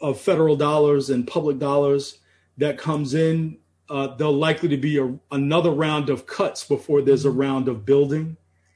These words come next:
And I don't know, uh, that we're gonna be able to, to move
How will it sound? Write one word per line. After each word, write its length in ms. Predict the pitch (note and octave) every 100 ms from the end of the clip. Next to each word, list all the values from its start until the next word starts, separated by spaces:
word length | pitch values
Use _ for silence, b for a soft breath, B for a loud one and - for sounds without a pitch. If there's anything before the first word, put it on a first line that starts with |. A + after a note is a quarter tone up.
| _ _ _ _ -
And 140 | C#3
I 60 | C3+
don't 380 | B2 D#3+ D3 D3+
know, 640 | C#3+ C#3+ C#3+ C3+ C3 C3+ _ _ _ _ _ _ _
uh, 420 | C#3+ B2+ B2+ B2+ - _ _ _ _ _ _
that 260 | - D#3+ C#3+
we're 120 | D3+
gonna 200 | D3+ D#3+
be 200 | C3+ D#3+
able 200 | D3+ C#3
to, 320 | C#3+ D3+ C#3 -
to 160 | - D#3+
move 800 | C#3 D#3+ F#3 F3+ F3 D#3+ D3+